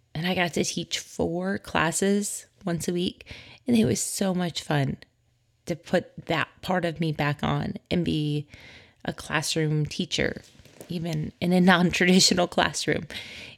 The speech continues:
It was fantastic. And it was a good reminder that parts of me that I had put aside in motherhood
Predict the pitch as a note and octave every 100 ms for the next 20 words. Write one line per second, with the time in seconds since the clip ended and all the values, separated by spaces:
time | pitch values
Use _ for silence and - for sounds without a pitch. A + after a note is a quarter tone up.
0 | - G3 E3 - E3 D#3+ - C#3+ - D#3+
1 | C#3+ - _ - - _ _ _ G#3+ G#3
2 | G3 G3+ - _ _ _ _ _ _ _
3 | G3+ A#3 A#3+ A3+ A3+ A3 G#3 F#3+ G3+ F#3+
4 | E3+ E3 - F3 - - A3+ A3 - G3+
5 | G3 F#3+ - F3+ F3 - - - - -
6 | - F3+ - F#3+ F3 E3 - E3+ E3 F3
7 | F#3+ F#3 F3 E3+ F3 F3+ F#3 G3 G#3